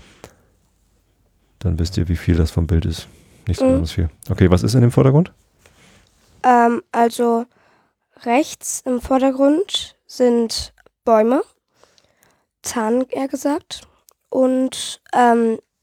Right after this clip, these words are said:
Speaker 1: Ach so, jetzt beschreibst du nicht unten den schmalen Streifen, sondern was da drüber ist über dem Streifen.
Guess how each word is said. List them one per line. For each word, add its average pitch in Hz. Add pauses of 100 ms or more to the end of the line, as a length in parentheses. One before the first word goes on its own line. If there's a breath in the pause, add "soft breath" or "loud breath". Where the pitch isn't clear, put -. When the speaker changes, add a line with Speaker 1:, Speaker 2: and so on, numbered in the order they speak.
Speaker 1:
Ach -
so, 214
jetzt -
beschreibst 95
du 95
nicht 82
unten 98
den 85
schmalen 82
Streifen, 107
sondern 98
was 95
da 87
drüber 95
ist -
über 92
dem 82
Streifen. 82